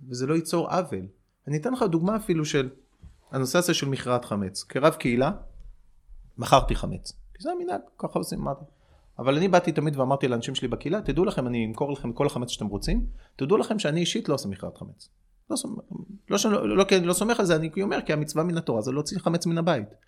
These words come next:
אז מה, אתה משאיר, אה, פסטה בארון ועושה מכירה כדי ש-, וכן, וכן הלאה? כל הרעיון של פסח זה להוציא את החמץ. אז מה, אז אתה עושה דברים כדי,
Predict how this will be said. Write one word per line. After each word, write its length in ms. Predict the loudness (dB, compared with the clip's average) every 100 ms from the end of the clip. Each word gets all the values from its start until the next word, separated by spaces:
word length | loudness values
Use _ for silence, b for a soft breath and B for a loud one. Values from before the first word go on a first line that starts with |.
| _ _ _ _
אז 80 | 4
מה, 100 | 4
אתה 120 | 6
משאיר, 360 | 2 2 4 4
אה, 80 |
פסטה 280 | 4 0 0
בארון 440 | 4 4 4 0 -2
ועושה 180 | -2
מכירה 360 | -2 -4 -4 -2
כדי 260 | -2 -2 -2
ש-, 120 | -2 -6 -6 -10 b b b _
וכן, 140 | -6 -4
וכן 200 | -6 -4
הלאה? 220 | -2 -2 -4 -10 _ _ _ 2
כל 160 | 4
הרעיון 280 | 4 2 2
של 140 | -2
פסח 240 | 0 0 2
זה 160 | 2
להוציא 300 | 2 2 0
את 60 | -2
החמץ. 420 | -2 -4 -6 -8
אז 80 | -4
מה, 120 | -2
אז 80 | -2
אתה 120 | -2
עושה 240 | -2 0 0
דברים 280 | 0 -4
כדי, 220 | -2 -4